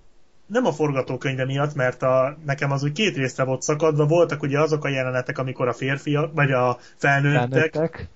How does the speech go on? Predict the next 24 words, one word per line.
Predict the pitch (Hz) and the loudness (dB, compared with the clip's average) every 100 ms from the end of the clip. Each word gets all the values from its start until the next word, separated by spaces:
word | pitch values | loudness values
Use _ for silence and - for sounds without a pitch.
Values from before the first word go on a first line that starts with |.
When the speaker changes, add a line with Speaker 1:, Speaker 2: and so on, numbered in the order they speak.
| - | -8
Speaker 1:
felnőttek | 156 131 139 139 147 139 | -4 -2 -2 -2 -2 -4
szerepeltek, | - 151 151 156 151 151 | -2 0 2 2 0 -2
azok | 139 127 | -2 -2
zseniálisak | 123 127 127 123 123 131 | -2 -2 0 -2 -4 -6
voltak, | 143 123 131 131 | -2 -2 -2 -4
azok | 127 - | -6 -4
a | |
jelenetek | 131 127 127 127 131 | -2 -2 -4 -4 -6
egytől | 139 120 - 127 | -4 -6 -2 0
egyig, | 120 127 151 151 | 2 2 0 0
viszont | 147 151 | -2 0
amikor | 147 143 120 | -2 0 0
a | |
gyerekek | 120 160 180 190 | 2 0 0 -2
szerepeltek, | - 180 180 175 170 165 | -2 -2 2 0 0 -2
azok | 160 160 | -2 0
annyira | 147 135 127 | -2 0 -2
nekem | 120 - 120 | -4 -6 -6
nem | 113 | -8
tetszettek. | 110 120 - 117 - - | -10 -14 -14 -16 -14 -8
Speaker 2:
Én | 160 143 | 0 2
azokat | 131 120 117 110 | 2 0 -2 -2
is | 139 113 | -2 -4
imádtam. | 107 110 - 120 117 | -4 -8 -6 -8 -8